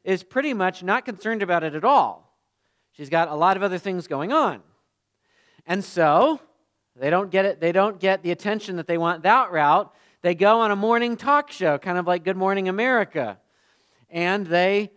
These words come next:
present their findings on the morning talk show, and the hosts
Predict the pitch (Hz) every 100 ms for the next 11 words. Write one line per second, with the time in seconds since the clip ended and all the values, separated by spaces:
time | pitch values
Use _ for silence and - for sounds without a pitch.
0 | _ 196 151 180 214 233 220 214 233 254
1 | 247 214 226 214 208 233 233 - 240 254
2 | - 196 165 156 165 151 214 254 254 -
3 | -